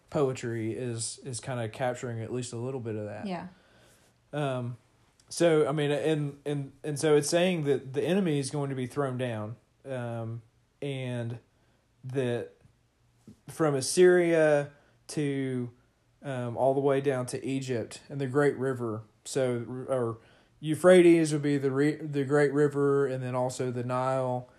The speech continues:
Speaker 1: um, from mountain to mountain, you know, so it's just like the whole earth is
Speaker 2: Mm-hmm.
Speaker 1: going to be a part of this, uh, and it's saying that all of the nations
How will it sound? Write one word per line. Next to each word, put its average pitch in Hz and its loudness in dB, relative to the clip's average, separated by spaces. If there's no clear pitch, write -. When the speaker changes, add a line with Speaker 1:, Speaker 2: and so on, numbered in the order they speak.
Speaker 1:
um, 120 -4
from 127 -6
mountain 139 -4
to 131 -10
mountain, 127 -6
you 139 -8
know, 120 -4
so 120 -2
it's 156 0
just 185 -2
like 151 6
the 156 2
whole 185 6
earth 110 0
is 147 -4
Speaker 2:
Mm-hmm. 147 -2
Speaker 1:
going 139 -2
to 131 -8
be 127 -4
a 139 -6
part 135 4
of 123 -6
this, 120 -4
uh, 127 -4
and 120 -6
it's 139 -6
saying 131 -2
that 120 -4
all 156 8
of 143 -2
the 143 -2
nations 127 -2